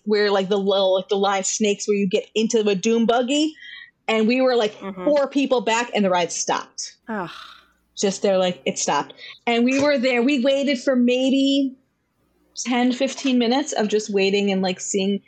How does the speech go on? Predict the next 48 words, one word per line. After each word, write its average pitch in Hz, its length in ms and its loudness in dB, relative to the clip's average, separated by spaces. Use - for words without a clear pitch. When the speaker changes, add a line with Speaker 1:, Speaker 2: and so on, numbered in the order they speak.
Speaker 1:
like, 208 180 -2
it 214 140 -4
kinda 233 300 0
sounded 214 380 0
like 214 160 0
it 214 60 0
was 196 120 -2
starting 208 340 0
and 202 80 2
then 196 80 2
it 180 160 -2
didn't. 190 480 0
And 226 200 0
Mike 233 200 0
was 240 120 0
like, 233 140 -2
"You're 247 120 2
gonna, 262 200 0
you're 220 140 2
not 233 180 0
gonna," 208 160 2
he's 202 280 0
like, 190 140 0
"Your 196 120 2
thing's 220 220 -2
gonna 165 140 -4
be 151 80 -6
gone." 156 320 0
I'm 170 60 -2
like, 196 120 -2
"Well, 233 80 2
that's 233 100 -2
not 233 100 0
really 233 180 2
how, 208 120 2
like, 196 140 -2
the 214 60 -4
mobile 196 240 2
ordering 190 280 2
works." - 680 -2
Like, 202 160 0
but 208 120 0
I 208 100 0
was 202 200 0
worried 202 300 2
that, 196 160 -2
like, 180 200 -2
the, 180 340 -4